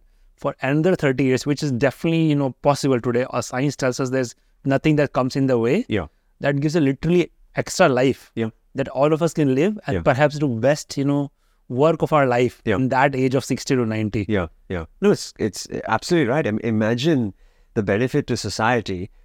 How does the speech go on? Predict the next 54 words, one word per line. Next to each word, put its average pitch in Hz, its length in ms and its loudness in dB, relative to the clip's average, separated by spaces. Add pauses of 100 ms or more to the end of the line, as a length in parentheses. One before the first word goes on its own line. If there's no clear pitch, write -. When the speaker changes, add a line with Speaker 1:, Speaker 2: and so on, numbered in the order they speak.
(100)
Speaker 2:
because 110 340 0
with 123 160 0
age 123 300 2
comes 110 220 -2
wisdom. 107 400 -2 (100)
Speaker 1:
Yeah. 120 200 -6 (140)
Speaker 2:
Right? 104 300 -2
With, 104 260 0
with 104 200 0
youth 139 320 2
comes 110 240 2
energy, 104 340 0
but 90 180 -4
with 92 220 -4
age 107 240 0
comes 92 240 -4
wisdom. 98 460 -4 (360)
And 104 160 0
if 117 160 0
we're 120 80 2
able 117 420 2
to 147 160 2
give 120 420 2
a 101 400 0 (120)
second 135 500 0
and 104 180 -2
third 123 320 2
lease 113 240 -2
of 95 140 -2
life 95 340 -2 (160)
Speaker 1:
Yeah. 110 220 -6 (100)
Speaker 2:
to 107 120 0
people 117 560 2
above 107 360 0
the 110 80 -2
age 104 200 -2
of 95 80 -6
sixty, 98 640 -6 (280)
not 113 260 2
just 131 220 -2
living 123 400 2
longer 117 320 2
and 110 160 0
dying 110 260 2
slowly 117 460 0
as 101 140 0
they 104 100 0
are 98 160 0
today, 120 400 0
Speaker 1:
Right. 113 80 -6
Speaker 2:
but 107 160 -4
truly 151 640 2
living 104 400 0
life 95 320 0